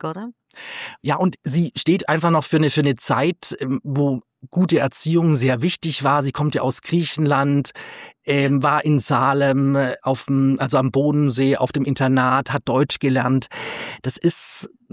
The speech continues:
Speaker 2: ich weiß nicht, ob das die, ähm,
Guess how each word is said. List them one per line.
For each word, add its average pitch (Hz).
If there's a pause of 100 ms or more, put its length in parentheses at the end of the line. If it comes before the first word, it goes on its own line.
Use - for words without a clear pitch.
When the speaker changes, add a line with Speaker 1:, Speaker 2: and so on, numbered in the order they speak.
(320)
Speaker 2:
ich -
weiß 185
nicht, 190
ob -
das 139
die, 135
ähm, 135